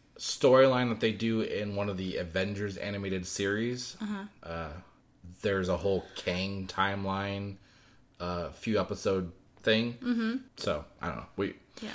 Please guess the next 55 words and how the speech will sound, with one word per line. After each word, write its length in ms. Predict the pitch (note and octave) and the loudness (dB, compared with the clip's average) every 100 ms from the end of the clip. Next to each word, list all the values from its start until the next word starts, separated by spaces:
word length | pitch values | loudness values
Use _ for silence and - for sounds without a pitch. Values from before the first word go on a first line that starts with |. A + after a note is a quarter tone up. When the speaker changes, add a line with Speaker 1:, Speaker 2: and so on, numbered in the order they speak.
| - | 4
Speaker 1:
I'm 120 | B2 | 6
gonna 160 | C3 A2+ | 8 4
probably 380 | - - G#2+ F#2 | 0 2 4 4
go 100 | F#2 | 2
check 200 | G#2+ F#2 | 0 2
that 120 | F2+ | 2
episode 300 | F2 - D#2+ | 0 -2 0
out. 180 | F2 E2 | 0 0
I'm 140 | F2 | -2
sure 180 | F2 G2 | 0 0
it's 80 | F2 | 0
on 80 | F2 | -2
Disney 200 | E2+ D#2+ | -2 -6
Plus, 380 | D2+ E2 D2+ - | -4 -2 -2 -4
so. 180 | - F#2 | 0 2
Speaker 2:
Yeah, 280 | G3+ F3+ F#3+ - | 2 0 -6 -10
for 120 | G#3 | -8
sure. 360 | - G#3 - - - _ _ - - - _ | -6 -6 -6 -10 -18 _ _ -20 -20 -20 _
Yeah, 140 | A3 G#3 | 6 8
I, 160 | G#3+ G#3 | 6 4
I 60 | |
need 140 | A#3 A#3 | 0 2
to 60 | |
go 80 | A3 | 0
check 200 | G#3 G#3 | -2 -4
on, 280 | F#3 F3+ - | -2 -4 -4
check 180 | - G#3 | -4 0
out 140 | G3 - | 0 0
Prime 240 | G3+ F#3+ | -2 0
Reading, 400 | F#3+ F#3 F3+ F3+ - _ - | -4 -6 -6 -10 -16 _ -20
tr-, 140 | - - _ - | -20 -20 _ -16
Prime 360 | - G#3+ A3 G#3 | -6 -2 0 -2
Reading 400 | G#3 A3 D#3+ F3 | -2 -2 -2 -4
to 60 | |
see 120 | F#3+ F3+ | -6 -6
if 60 | |
there's 160 | F3+ F3 | -6 -4
any, 300 | F#3 F3+ - | -4 -4 -4
uh, 220 | - F3+ | -2 -2
Loki-related 840 | F#3 G3 F#3+ F#3+ F#3 F#3 F#3 F#3 F3+ | -2 -4 -4 -8 -6 -4 -4 -6 -6
comics 400 | F#3+ F3+ F#3 - | -4 -4 -6 -8
on 120 | - | -8
there 120 | F#3 | -6
right 140 | F#3 - | -4 -4
now. 240 | F2 - - | -4 -4 -2
Speaker 1:
Yeah. 140 | - | -2
Speaker 2:
If 80 | F#3 | 0
they 100 | F#3+ | 0
were 80 | F#3 | -2
smart, 300 | F3+ F#3+ F3+ | 0 0 0
they 80 | - | -2
would 140 | F3+ F3 | -6 -6
do 100 | F3 | -6
that, 260 | - - - | -4 -6 -6
but 140 | - | -12